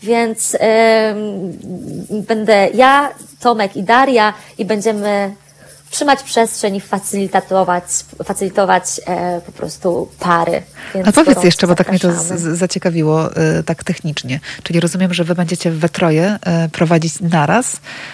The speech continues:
Speaker 2: czy na przykład zajęcia w podgrupach, że na przykład Tomek zabiera mężczyzn na chwilę, na jakiś, na jakiś warsztat, y, wy w tym czasie panie, czy pary jednopłciowe?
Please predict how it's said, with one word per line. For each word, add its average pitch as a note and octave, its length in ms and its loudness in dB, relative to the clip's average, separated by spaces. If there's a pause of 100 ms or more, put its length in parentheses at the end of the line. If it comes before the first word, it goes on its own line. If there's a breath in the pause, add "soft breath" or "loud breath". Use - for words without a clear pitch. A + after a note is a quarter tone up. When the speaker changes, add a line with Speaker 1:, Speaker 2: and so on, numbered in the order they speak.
(180 loud breath)
Speaker 2:
czy F#3 240 6
na F3 100 2
przykład F3 240 -2
zajęcia F#3 260 2
w - 60 -12
podgrupach, D#3+ 600 0
że D3+ 80 -2
na C#3+ 40 -2
przykład - 200 -6
Tomek D3+ 300 -2
zabiera D3 300 -2
mężczyzn E3 580 0
na D#3+ 100 0
chwilę, D#3 440 0
na D3+ 160 -2
jakiś, D3 400 -4
na D3 80 0
jakiś D3+ 220 -2
warsztat, C#3+ 640 -2
y, D3 180 0
wy D3+ 160 -4
w - 60 -8
tym D#3 140 -4
czasie D3+ 300 0
panie, E3+ 340 4
czy D3+ 100 0
pary D3+ 200 2
jednopłciowe? E3 720 0